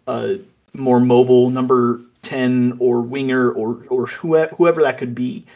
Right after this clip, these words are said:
uh, like he did with Mickey. That was his best case situation.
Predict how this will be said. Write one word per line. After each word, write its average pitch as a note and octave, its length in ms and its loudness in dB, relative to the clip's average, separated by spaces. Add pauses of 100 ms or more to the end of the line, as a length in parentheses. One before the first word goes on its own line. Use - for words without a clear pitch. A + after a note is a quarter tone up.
(140)
uh, A#2 240 -2
like A#2+ 180 -2
he D3 120 -16
did B2 200 0
with A#2+ 140 0
Mickey. - 340 -2 (280)
That C3 220 -2
was D3+ 200 -4
his B2 280 -10
best A#2 280 -6
case A#2 200 -6
situation. - 680 -10